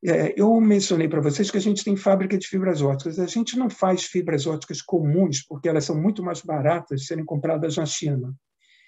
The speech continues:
Então, o que a gente faz são fibras especiais. A gente chama essas, as nossas fibras de microestruturadas, porque tem uma estrutura que é microscópica.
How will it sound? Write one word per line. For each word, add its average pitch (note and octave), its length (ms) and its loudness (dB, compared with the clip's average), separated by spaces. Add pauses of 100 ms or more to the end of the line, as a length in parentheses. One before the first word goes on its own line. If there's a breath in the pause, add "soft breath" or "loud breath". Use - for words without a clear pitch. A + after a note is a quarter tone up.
(240 soft breath)
Então, F#3 280 2
o F#3 40 0
que G3+ 120 0
a - 20 2
gente A#3 300 0
faz G3+ 320 2
são G3+ 120 -2
fibras F#3+ 380 -2
especiais. D3 720 0
A C#3 60 -4
gente D3+ 240 -6
chama E3+ 280 -4
essas, D#3+ 400 -6 (580)
as C3+ 180 0
nossas E3+ 340 0
fibras E3 400 0
de D3+ 100 -2
microestruturadas, F3 1500 0
porque F3 420 -4
tem F#3+ 100 -2
uma G3+ 100 2
estrutura G3 680 -2
que D3 100 -4
é - 20 -2
microscópica. D3+ 1000 -2